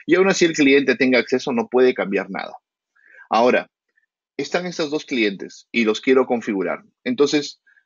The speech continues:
de repente, desde el software mismo de gestión también los vamos a ver. Eh, bueno, ahorita no están activados, entonces hay que activarlos primero. Ok, vamos a decir que están habilitados. Vamos a habilitarlos.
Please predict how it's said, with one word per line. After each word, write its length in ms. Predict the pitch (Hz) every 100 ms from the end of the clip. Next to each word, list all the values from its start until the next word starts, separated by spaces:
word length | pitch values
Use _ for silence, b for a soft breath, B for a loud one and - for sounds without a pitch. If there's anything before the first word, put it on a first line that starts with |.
| -
de 180 | 127 135
repente, 520 | 143 175 170 170 156
desde 240 | 120 117
el 40 | 113
software 360 | 156 139 131
mismo 280 | 135 135 135
de 80 | 123
gestión 420 | 107 - 131 131
también 320 | 113 104 104
los 100 | 104
vamos 320 | 101 92 104
a 40 | 151
ver. 240 | 196 - _ _ _ b b -
Eh, 720 | 98 98 98 95 95 95 92 73
bueno, 180 | 104 92
ahorita 200 | 95 98
no 60 |
están 220 | 101 101
activados, 580 | 98 - 90 69 62 -
entonces 260 | 85 92 98
hay 80 | 95
que 80 | 90
activarlos 520 | - 85 87 80 -
primero. 320 | - - - _ _ B B B
Ok, 180 | - 175 165
vamos 360 | 120 120 127 120
a 40 |
decir 340 | 107 - 127
que 80 | -
están 220 | 107 107
habilitados. 720 | 107 101 110 127 107 117 - _ _ _
Vamos 480 | 104 98 90 92 -
a 40 |
habilitarlos. 760 | 95 92 95 113 92 110 -